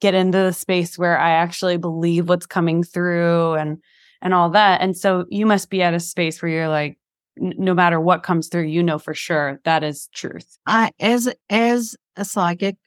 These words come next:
Speaker 2: as a claircognizant, whatever I am, as that, I have to have absolute faith in what I hear. Now, unfortunately, whatever angels send me or the counselor, whomever, it has to be filtered through my brain. So sometimes I don't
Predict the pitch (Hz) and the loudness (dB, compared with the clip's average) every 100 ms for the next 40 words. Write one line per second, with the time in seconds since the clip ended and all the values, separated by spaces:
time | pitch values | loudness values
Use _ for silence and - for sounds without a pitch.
0 | - 202 208 208 - 226 208 196 190 185 | -6 -2 0 -2 0 -2 0 0 0 -4
1 | - 196 190 226 220 196 180 175 185 185 | -4 -4 0 2 2 0 -2 -2 -2 -2
2 | 175 180 - 233 262 247 214 190 185 180 | -2 -4 0 2 2 2 2 2 0 -2
3 | - 180 170 - 220 220 - 214 202 185 | -6 -6 -6 -2 -2 -2 -4 -2 -2 -2
4 | - 185 - - 208 196 180 - 196 170 | -6 -6 -6 -4 -2 -4 -6 -2 0 0
5 | 165 - - 185 185 180 175 185 208 233 | -4 -12 -4 0 2 2 0 -2 -2 -2
6 | - - _ 196 190 165 165 143 185 294 | -4 -14 _ -2 0 0 -2 -4 -4 -2
7 | 330 - 233 220 208 _ 190 196 202 - | -2 0 0 0 -4 _ -8 0 0 2
8 | 214 214 214 208 202 190 196 202 202 190 | 0 2 2 0 -2 -2 -2 -4 -8 -4
9 | 208 202 196 196 185 - 196 190 202 180 | 0 2 2 0 -2 0 0 0 -2 -2
10 | 175 - 165 160 160 226 214 196 185 175 | -2 -4 -10 -10 -4 2 4 4 2 0
11 | 175 208 208 - 202 - 190 185 180 - | 0 0 0 -2 -4 -4 -6 -6 -8 -6
12 | 185 175 170 160 151 80 - 208 _ - | -2 0 0 0 -2 -4 -10 -20 _ -6
13 | - 202 185 - 285 294 - 269 240 233 | 0 0 0 0 2 2 2 2 4 2
14 | 226 220 220 | 2 2 0